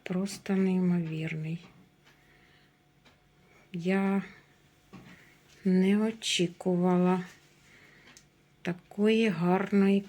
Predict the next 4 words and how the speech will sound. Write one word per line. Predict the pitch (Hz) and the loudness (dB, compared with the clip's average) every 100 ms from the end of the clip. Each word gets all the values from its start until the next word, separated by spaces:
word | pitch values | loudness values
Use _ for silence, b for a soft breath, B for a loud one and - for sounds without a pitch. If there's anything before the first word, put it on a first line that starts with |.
| - | -12
квітки. | - 165 175 175 - - 180 180 - - _ _ _ _ B B B B B B _ _ | -8 -2 -2 -2 -8 -6 -4 -4 -8 -20 _ _ _ _ B B B B B B _ _
Переливи, | 202 185 180 180 202 233 220 202 | -2 2 2 4 4 4 2 0
переходи | - 185 180 - - 214 196 175 175 | 0 -2 -2 -6 -2 0 2 0 -4
кольору | - 214 233 220 208 202 | -8 -6 -2 -2 -2 -4